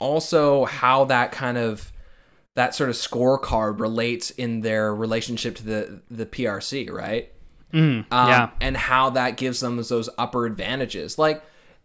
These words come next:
Speaker 1: you know, you can imagine here in the West, right? You can have a resume or you,
Speaker 2: Well, it
Speaker 1: you
Speaker 2: would, it would be more so that, like, the person who followed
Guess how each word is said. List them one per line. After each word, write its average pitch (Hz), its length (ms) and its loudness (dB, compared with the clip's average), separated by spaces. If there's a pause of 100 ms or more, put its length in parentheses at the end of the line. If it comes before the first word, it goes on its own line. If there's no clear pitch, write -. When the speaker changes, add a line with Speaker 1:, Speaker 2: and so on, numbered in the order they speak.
(340)
Speaker 1:
you 196 120 -2
know, 202 80 0
you 202 160 2
can 208 120 4
imagine 202 340 2
here 185 160 2
in 175 60 2
the 143 100 4
West, 139 460 2
right? 123 360 2 (460)
You 131 140 -8
can 170 120 0
have 147 180 4
a 131 60 4
resume 123 680 2
or 117 160 0
you, 185 60 6
Speaker 2:
Well, 170 280 6
it - 80 2
Speaker 1:
you 175 80 8
Speaker 2:
would, 180 160 4 (260)
it 175 80 2
would 156 260 4
be 160 140 6
more 156 240 8
so 143 440 6
that, 127 240 2
like, 120 220 2
the 127 60 -6
person 135 400 0
who 123 140 -2
followed 127 420 2